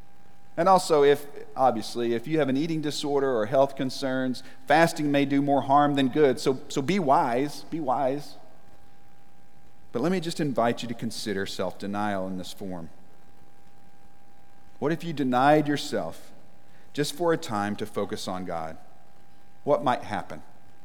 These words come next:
What might God reveal to you? What might God unleash in your life? Is it possible that God could bring some things to the surface that you need to deal with?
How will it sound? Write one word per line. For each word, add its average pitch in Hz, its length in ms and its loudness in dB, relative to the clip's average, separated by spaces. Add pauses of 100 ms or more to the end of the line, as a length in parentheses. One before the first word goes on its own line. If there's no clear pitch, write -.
(1300)
What 160 240 6
might 143 240 4
God 120 380 4 (180)
reveal 131 360 0
to - 160 -8
you? 78 200 -10 (1500)
What 151 180 2
might 147 240 4
God 127 320 6
unleash 117 840 -2
in 98 140 -6
your 98 160 -6
life? 87 540 -6 (1600)
Is 107 80 -8
it - 100 -8
possible 120 440 2
that 110 140 -4
God 120 380 4
could 95 220 -4 (840)
bring 127 240 0
some 127 180 -2
things 127 260 0
to 135 100 -4
the 113 80 -4
surface 123 480 -2
that - 160 -4
you 120 100 0
need 131 180 0
to 107 80 -8
deal 113 240 -2
with? 139 200 -6